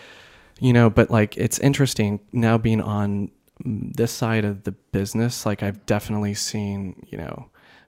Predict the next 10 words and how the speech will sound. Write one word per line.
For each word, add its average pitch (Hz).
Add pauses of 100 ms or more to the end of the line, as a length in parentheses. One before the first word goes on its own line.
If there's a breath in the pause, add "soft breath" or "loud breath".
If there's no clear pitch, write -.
(120)
really 101
smart 98
executives 101
and 104
people -
who 104
wanna 95
shepherd, 127
and 104
that's, 101